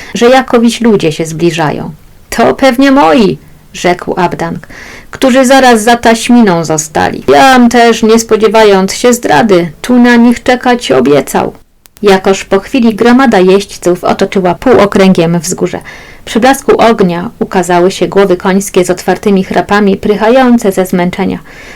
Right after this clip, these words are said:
a nad nimi pochylone twarze jeźdźców, którzy, przysłaniając rękoma od blasku oczy, patrzyli bystro w światło. „Hej, ludzie, kto wy?” spytał Abdank. „Raby Boże”, odpowiedziały głosy z ciemności.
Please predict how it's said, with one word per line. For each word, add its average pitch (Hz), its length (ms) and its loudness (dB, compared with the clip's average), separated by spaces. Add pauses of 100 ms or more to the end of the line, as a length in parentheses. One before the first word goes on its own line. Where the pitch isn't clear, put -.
(160)
a 240 80 2
nad 226 240 2
nimi 214 260 2
pochylone 175 500 -2
twarze 165 380 -6
jeźdźców, - 600 -8
którzy, 220 280 -4
przysłaniając 220 840 0
rękoma 190 480 0
od 175 120 -6
blasku 190 460 -2
oczy, 185 420 -4
patrzyli 190 560 -2
bystro 180 400 -2
w - 80 -14
światło. - 500 -10 (600)
„Hej, 262 580 4
ludzie, 240 280 2
kto 302 360 2
wy?” 196 200 -4 (300)
spytał 196 440 -2
Abdank. 185 540 -4 (460)
„Raby 226 500 2
Boże”, 226 540 2 (180)
odpowiedziały 180 680 -2
głosy 180 400 -2
z - 100 -14
ciemności. 180 720 -8